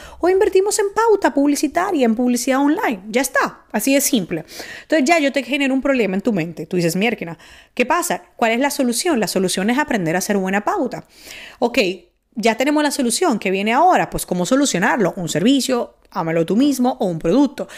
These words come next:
Y ahí es cuando yo te presento. Entonces, yo quiero vender mi curso de Facebook Ads. Si yo te meto de, de golpe, "No, mira la publicidad", tú dices, "Ah, bueno, sí", pero no, yo no quiero gastar dinero. Ahora, si yo te enseño cómo sin dinero tú generas beneficio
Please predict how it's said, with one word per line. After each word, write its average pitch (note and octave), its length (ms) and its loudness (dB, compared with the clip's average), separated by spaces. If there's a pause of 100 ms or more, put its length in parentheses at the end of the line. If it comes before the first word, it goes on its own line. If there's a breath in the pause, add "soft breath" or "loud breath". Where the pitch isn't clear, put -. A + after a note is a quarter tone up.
(200 loud breath)
Y G#3 60 -2
ahí G3+ 100 0
es E4 120 0
cuando F#4 180 0
yo B3 100 2
te A3+ 100 0
presento. A3+ 460 0
Entonces, F3 360 -2
yo E4 240 0
quiero G#3 200 2
vender A3 260 2
mi A3+ 100 2
curso G#3 440 0
de G#3 460 -2
Facebook F3 440 -2
Ads. - 260 -12 (420 loud breath)
Si C4 180 2
yo C4+ 180 2
te F#4 160 2
meto F#4 280 -2
de, F4 140 2 (100)
de E4+ 120 2
golpe, E4 420 2
"No, F4+ 240 0
mira F4+ 340 -2
la E4 140 0
publicidad", D4+ 640 0
tú B3+ 120 -6
dices, C4 260 -4
"Ah, D#4+ 140 2
bueno, D#4 360 0
sí", C#4 220 -4
pero G#3+ 200 0
no, G#3+ 280 2 (260 loud breath)
yo A3+ 140 0
no B3+ 80 -2
quiero D4+ 160 0
gastar A3 300 -2
dinero. A#3 380 -2
Ahora, A3 260 0
si G3 120 -6
yo G3+ 140 0
te D4 80 -2
enseño D4 420 0
cómo A3+ 260 2
sin D4+ 340 -2
dinero D4+ 340 2
tú G#3 100 -6
generas A3+ 360 0
beneficio C4 580 0